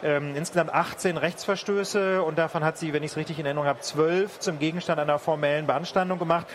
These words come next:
was quasi das schärfste Schwert ist, das die Bundesdatenschutzbeauftragte überhaupt, äh, zur Verfügung hat. Zwölf Beanstandungen, äh, das ist so die Zahl, die sonst sämtliche Bundesbehörden, äh, in einem Jahr einsammeln. Das hat jetzt eine Bundesbehörde mit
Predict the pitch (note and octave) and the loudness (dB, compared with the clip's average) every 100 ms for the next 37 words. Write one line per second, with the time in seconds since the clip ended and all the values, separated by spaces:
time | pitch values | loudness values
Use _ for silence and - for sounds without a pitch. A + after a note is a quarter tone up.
0 | - - E3 - D#3+ D#3+ D3 C3 - D#3+ | -14 0 0 4 4 4 0 0 2 2
1 | E3+ E3+ - C3+ C#3+ E3+ D#3+ D3+ - D3 | 0 -6 -4 2 4 2 -2 -4 -2 -2
2 | - C3+ C#3 D3 D3 C#3+ F3 - D3+ - | -2 -4 -2 0 2 2 0 -4 -2 0
3 | B2+ - D3+ C#3+ D3 C#3 B2 B2 E3+ - | 0 2 0 0 -6 0 0 2 0 0
4 | - - - - D#3+ D3+ C#3+ C#3+ F3+ A3 | -12 -12 -14 -4 -2 -2 -2 -2 0 0
5 | G3+ F#3 F#3 - D#3+ F3+ F#3 D3+ F3 - | 2 2 0 -2 0 0 2 0 0 0
6 | E3+ E3+ E3 E3 E3 - - D#3+ D3+ D3+ | 2 2 -2 -4 -8 -12 -8 0 2 2
7 | D#3 E3 E3+ D#3+ D#3 E3+ E3 E3 D3+ D3+ | -2 -4 -2 -2 0 4 4 4 2 -2
8 | D#3+ - C3+ F3 C4 - A3 G#3+ D3+ F3 | -2 -6 2 2 2 -4 -4 -2 -2 -2
9 | A3 F3+ - B2 A#2+ A#2+ C3 D#3 E3+ F3 | 0 -4 -2 0 2 2 0 -2 -4 -6
10 | - - D3+ D3+ D3+ D3 D#3 D3+ D3+ C#3 | -12 -2 0 0 2 2 2 4 4 4
11 | B2 C3 A#2+ A#2+ A2+ A#2+ D#3 D#3+ D3 - | 0 0 0 0 -2 0 0 0 -2 -2
12 | - F#3 A#3+ G3+ G#3 G#3 G3+ F#3+ F#3+ F#3+ | 2 2 2 0 0 0 -4 0 2 2
13 | E3 | -2